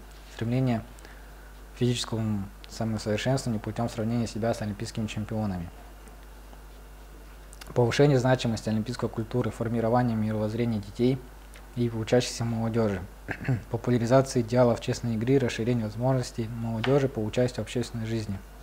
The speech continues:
объединение воспитательных возможностей учреждений образования, физической культуры, спорта и туризма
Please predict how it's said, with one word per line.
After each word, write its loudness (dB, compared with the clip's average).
объединение 4
воспитательных 4
возможностей 2
учреждений 0
образования, 2
физической -2
культуры, 4
спорта -2
и 0
туризма 2